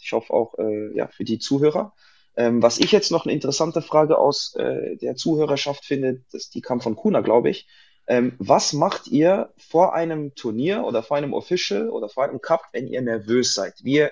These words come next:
wie kämpft ihr dagegen an? Was macht ihr dagegen? Ich meine, wir haben jetzt bei Unfair und, äh, Devils schon gehört, eben die Musik anmachen, äh, bisschen um den Block laufen, bisschen chillen, bisschen runterkommen. Ich glaub, das hilft bestimmt.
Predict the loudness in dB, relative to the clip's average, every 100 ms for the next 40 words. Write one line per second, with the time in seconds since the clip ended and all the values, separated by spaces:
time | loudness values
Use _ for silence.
0 | -4 -6 -4 -2 -2 -2 0 2 2 0
1 | 0 0 0 -2 -2 -2 -2 -2 -2 -6
2 | -10 -6 0 2 0 -2 2 2 2 -2
3 | 0 0 0 -4 -12 _ _ _ _ -6
4 | 0 2 2 2 0 2 4 2 0 -2
5 | -4 -6 -8 _ _ _ _ -4 -2 0
6 | 0 2 0 -2 -6 -6 -4 -2 -2 -4
7 | -2 0 0 2 2 4 2 0 -8 -8
8 | -6 -8 -4 2 4 4 0 -2 -2 -2
9 | 2 2 4 2 0 -8 -20 _ -12 2
10 | 2 2 2 4 2 0 0 2 0 -4